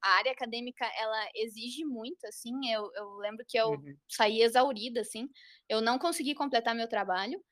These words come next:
Speaker 1: Eh, eu não sei se algum dia eu vou voltar pra área acadêmica, é uma área que suga muito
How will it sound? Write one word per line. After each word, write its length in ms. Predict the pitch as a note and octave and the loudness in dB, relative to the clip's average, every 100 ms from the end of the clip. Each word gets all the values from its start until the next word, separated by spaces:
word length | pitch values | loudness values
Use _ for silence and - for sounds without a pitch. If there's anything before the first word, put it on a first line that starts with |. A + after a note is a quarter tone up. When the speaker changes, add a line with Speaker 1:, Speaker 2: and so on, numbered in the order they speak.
| _ _ | _ _
Speaker 1:
Eh, 300 | - A3 G#3+ | 0 2 4
eu 80 | C4+ | 2
não 120 | D#4+ G#4 | 0 0
sei 140 | F#4 | -4
se 80 | F#4 | 0
algum 260 | E4 C#4+ C4+ | 0 0 -2
dia 160 | A#3+ | 2
eu 80 | B3 | 2
vou 120 | A#3 | 2
voltar 380 | A3+ G#3+ G#3 F#3+ | 0 0 0 -2
pra 140 | D4 | 2
área 120 | C4 A3+ | 2 0
acadêmica, 480 | A3 F#3+ G#3 B3+ | -2 -6 -6 -6
é 40 | A#3+ | -4
uma 100 | A3 | -2
área 200 | G#3 A3 | -2 -4
que 120 | - | -8
suga 340 | - - A#3+ D#4 | -10 -8 -6 -6
muito 440 | A3+ G#3 D4+ F#4 | -6 -6 -8 -10